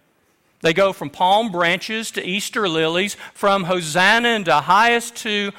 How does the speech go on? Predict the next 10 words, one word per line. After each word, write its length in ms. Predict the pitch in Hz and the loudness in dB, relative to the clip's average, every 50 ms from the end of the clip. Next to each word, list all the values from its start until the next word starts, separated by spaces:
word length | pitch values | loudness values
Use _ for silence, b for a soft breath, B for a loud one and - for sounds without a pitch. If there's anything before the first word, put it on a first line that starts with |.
| B B B | B B B
"The 140 | - 170 170 | -4 -2 -2
Lord 560 | 170 165 175 190 214 214 214 220 220 226 196 | -2 -2 0 0 2 2 2 2 0 0 -2
is 340 | - - 165 165 156 139 151 | -4 -4 -4 -4 -4 -8 -12
risen 760 | 147 135 151 170 185 190 185 170 170 185 185 185 180 180 - | -12 -8 -4 -2 -2 -2 -2 -4 -6 -6 -4 -4 -6 -8 -10
indeed." 960 | - 170 156 156 135 120 143 143 147 143 143 135 127 123 123 120 117 123 117 113 _ _ _ _ _ _ _ _ _ _ _ _ _ _ _ _ _ _ _ _ _ _ _ _ _ _ _ _ _ _ _ _ _ | -10 -12 -12 -12 -10 -10 -8 -6 -6 -6 -6 -6 -8 -8 -10 -10 -12 -14 -16 -18 _ _ _ _ _ _ _ _ _ _ _ _ _ _ _ _ _ _ _ _ _ _ _ _ _ _ _ _ _ _ _ _ _
But 240 | 147 175 190 190 - | -6 -4 -4 -4 -4
there 180 | 226 254 247 | -4 -4 -4
is 140 | 247 202 214 | -6 -8 -10
a 60 | 208 | -12
journey 800 | 175 156 151 175 202 214 220 214 196 165 143 135 139 135 147 147 | -12 -10 -10 -8 -6 -6 -4 -4 -4 -4 -4 -6 -6 -8 -10 -12